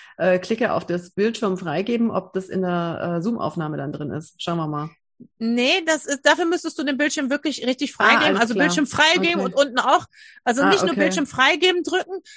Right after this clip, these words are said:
Speaker 2: sondern auch die P D F dann,
Speaker 1: Ja,
Speaker 2: zum Beispiel die
Speaker 1: okay.
Speaker 2: P D F
Speaker 1: Ja,
Speaker 2: oder
Speaker 1: ja.
Speaker 2: sonst
Speaker 1: Alles
Speaker 2: was.
Speaker 1: klar.
Speaker 2: Und dann unten rechts auch nochmal auf Bildschirm freigeben drücken
Speaker 1: Okay,
Speaker 2: und dann kann man's
Speaker 1: genau.
Speaker 2: auch sehen. Also dann sehen's,
Speaker 1: Auf Zoom.
Speaker 2: dann sehen's erst die anderen. Das ist ganz
Speaker 1: Ja,
Speaker 2: wichtig.
Speaker 1: ja, das ist klar.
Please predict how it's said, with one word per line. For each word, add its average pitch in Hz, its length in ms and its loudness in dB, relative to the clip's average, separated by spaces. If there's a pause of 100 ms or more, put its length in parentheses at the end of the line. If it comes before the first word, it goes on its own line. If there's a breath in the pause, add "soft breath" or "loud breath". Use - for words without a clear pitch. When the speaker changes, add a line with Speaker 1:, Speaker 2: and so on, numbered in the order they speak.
(100)
Speaker 2:
sondern 277 420 4
auch 294 220 2
die 302 100 -2
P 294 160 0
D 262 80 2
F 277 260 0
dann, 339 280 0 (200)
Speaker 1:
Ja, 190 200 2
Speaker 2:
zum 202 100 -2
Beispiel 214 300 4
die 233 80 0
Speaker 1:
okay. 196 80 0
Speaker 2:
P 262 80 4
D 262 80 6
F - 160 2
Speaker 1:
Ja, - 80 0
Speaker 2:
oder 240 140 2
Speaker 1:
ja. 220 40 2
Speaker 2:
sonst 269 300 0
Speaker 1:
Alles 202 140 2
Speaker 2:
was. 320 40 -6
Speaker 1:
klar. 180 300 -6
Speaker 2:
Und 254 180 2
dann 320 260 6
unten 349 420 0
rechts 277 360 -2
auch 262 120 0
nochmal 269 280 2
auf 240 140 2
Bildschirm 269 320 -2
freigeben 240 500 2
drücken 262 280 -2
Speaker 1:
Okay, - 100 0
Speaker 2:
und 202 120 0
dann 254 220 4
kann 277 200 0
man's 262 260 2
Speaker 1:
genau. 214 80 6
Speaker 2:
auch 226 240 4
sehen. 208 360 4
Also 214 200 -2
dann 240 160 0
sehen's, 240 120 -2
Speaker 1:
Auf 175 120 -2
Zoom. 185 140 0
Speaker 2:
dann 339 200 2
sehen's 311 320 0
erst 269 240 4
die - 140 -2
anderen. 240 260 0
Das 220 120 -2
ist 226 100 -8
ganz 269 260 -2
Speaker 1:
Ja, 285 60 0
Speaker 2:
wichtig. 269 180 10
Speaker 1:
ja, 247 60 6
das - 140 6
ist - 40 -8
klar. 190 320 4